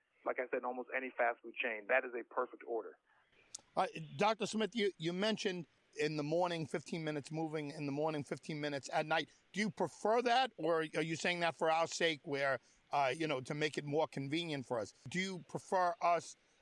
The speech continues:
Speaker 2: uh, rather than doing a, a, a half hour a day, doing fifteen in the morning, fifteen at night, as opposed to doing it all at once?
Speaker 1: Yeah, I think that, I think thirty minutes, if you can do it consecutively, is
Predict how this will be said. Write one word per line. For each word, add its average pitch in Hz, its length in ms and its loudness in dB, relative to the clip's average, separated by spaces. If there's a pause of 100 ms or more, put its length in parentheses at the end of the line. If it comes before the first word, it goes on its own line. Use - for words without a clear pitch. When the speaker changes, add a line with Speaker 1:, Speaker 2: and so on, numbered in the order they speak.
(140)
Speaker 2:
uh, 156 60 2
rather 180 320 4
than 160 180 -2
doing 160 320 -2
a, 151 180 4
a, 143 280 4
a 135 120 4
half 175 320 0
hour 160 380 4
a 135 60 2
day, 156 360 2 (480)
doing 165 320 0
fifteen 175 540 -4
in 160 140 -4
the 147 60 0
morning, 165 360 2
fifteen 151 580 -6
at 156 180 2
night, 165 220 2
as 147 140 0
opposed 151 340 -4
to 151 60 -12
doing 151 240 -4
it - 20 -2
all 143 240 2
at 147 80 -2
once? 151 320 -2 (1500)
Speaker 1:
Yeah, 214 140 6
I 220 120 4
think 233 200 2
that, 208 160 2 (140)
I 190 260 6
think 208 200 -2 (120)
thirty 175 220 4
minutes, 180 360 0
if 170 140 -2
you 165 100 -4
can 147 180 -4
do 143 160 2
it 160 80 -2
consecutively, 165 580 0
is 127 100 -2